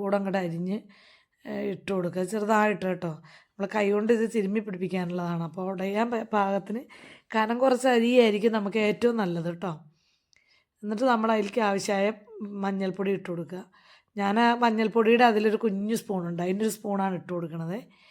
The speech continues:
പിന്നെ മല്ലിപ്പൊടിയാണ് കേട്ടോ കൂടുതലായിട്ട് ഇടുന്നത്. നല്ലോണം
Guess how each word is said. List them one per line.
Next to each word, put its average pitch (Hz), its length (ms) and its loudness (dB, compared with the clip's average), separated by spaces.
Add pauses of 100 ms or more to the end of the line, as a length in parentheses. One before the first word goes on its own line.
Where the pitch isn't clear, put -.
(300)
പിന്നെ 214 220 -2
മല്ലിപ്പൊടിയാണ് 220 760 4
കേട്ടോ 175 200 -2 (100)
കൂടുതലായിട്ട് 190 680 -2
ഇടുന്നത്. 165 360 -6 (1160)
നല്ലോണം 226 720 6